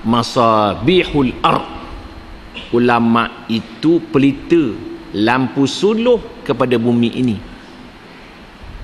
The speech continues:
Maka ulama mesti duduk tempat yang sebenar. Ulama mesti duduk tempat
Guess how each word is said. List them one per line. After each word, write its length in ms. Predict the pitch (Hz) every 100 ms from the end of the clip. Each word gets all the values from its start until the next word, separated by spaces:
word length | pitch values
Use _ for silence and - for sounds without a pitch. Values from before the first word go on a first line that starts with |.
| - - - - - - - - - - -
Maka 240 | 117 185 226
ulama 260 | 202 247 233 - - - - - - -
mesti 240 | 175 190
duduk 240 | 170 180 147
tempat 240 | 175 -
yang 240 | 151 139
sebenar. 320 | 127 120 110 - - - - - - - - - - -
Ulama 560 | 139 147 180 - - -
mesti 320 | 151 151 147
duduk 140 | 135
tempat 140 | 147